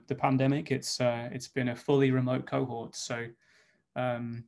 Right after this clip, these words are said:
we've not met each other in person, but I hope that we will meet each other in person one day.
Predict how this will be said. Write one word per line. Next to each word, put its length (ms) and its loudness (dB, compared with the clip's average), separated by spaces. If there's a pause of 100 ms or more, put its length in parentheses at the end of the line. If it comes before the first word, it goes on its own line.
we've 180 4
not 200 4
met 180 0
each 160 -4
other 160 -2
in 100 -6
person, 520 -4
but 100 -2
I 100 0
hope 300 -2
that 180 -2
we 120 0
will 180 4
meet 240 0
each 140 -6
other 160 0
in 80 -6
person 420 -6
one 200 -4
day. 220 -8